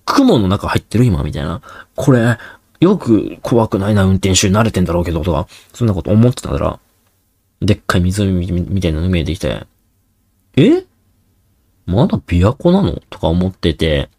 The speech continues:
「あれ？琵琶湖だったのかな？」とか、ぼーっとしてたら、あと、なんかもうち-、気づいたらなんか東京ぐらいまでいて、「あれれ？」みたいな。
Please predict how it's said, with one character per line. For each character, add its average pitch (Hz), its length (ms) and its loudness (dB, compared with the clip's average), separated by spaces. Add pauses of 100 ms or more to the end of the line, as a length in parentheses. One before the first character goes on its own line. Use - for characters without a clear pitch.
(360)
「あ 104 100 2
れ？ 147 100 4
琵 127 320 0
琶 143 60 2
湖 156 140 2
だ 165 80 4
っ 175 60 -8 (100)
た - 100 0
の 87 120 2
か 85 160 2
な？」 80 320 -2
と - 100 -4
か、 82 100 0
ぼ 113 320 4
ー 110 40 -2
っ - 100 -14
と 113 120 -2
し - 40 -2
て 117 100 0
た 95 100 -2
ら、 82 320 0 (420)
あ 131 120 0
と、 123 100 0 (200)
な 110 140 2
ん - 20 0
か 92 100 -2
も 90 80 2
う 90 60 -2
ち-、 123 240 2
気 - 180 0
づ 131 80 4
い 120 60 2
た 90 80 0
ら 80 60 0
な - 20 -4
ん - 20 -4
か - 140 -12
東 110 200 4
京 110 140 2
ぐ 104 60 2
ら 80 80 0
い - 20 -8
ま - 100 -6
で 78 80 -4
い - 40 -4
て、 - 240 -4 (720)
「あ 85 120 0
れ 85 140 2
れ？」 87 360 6
み 135 100 4
た 92 100 0
い 76 40 -2
な。 76 180 -6